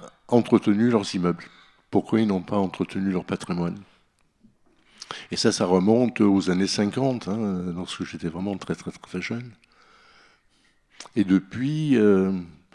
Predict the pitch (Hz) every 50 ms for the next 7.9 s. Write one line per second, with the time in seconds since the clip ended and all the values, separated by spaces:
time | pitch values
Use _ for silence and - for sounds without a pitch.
0 | - - - - - - 98 95 101 92 - - 120 123 127 117 127 131 120 107
1 | - - 101 - - 107 101 101 - 123 120 120 120 110 107 110 95 98 107 120
2 | 120 - _ _ _ _ _ _ - - - - - - - - _ - - 107
3 | 95 - 120 104 98 107 107 101 101 120 139 135 131 117 - - - 110 101 98
4 | - - 135 - - - 95 87 95 92 92 92 92 90 90 95 95 98 104 -
5 | 120 - _ - - - - - - - - _ - - 95 92 92 98 101 98
6 | - - 98 - - 117 110 104 101 92 - - - - - - 92 87 - -
7 | - - 95 92 - - - - 98 92 101 117 143 160 151 - - -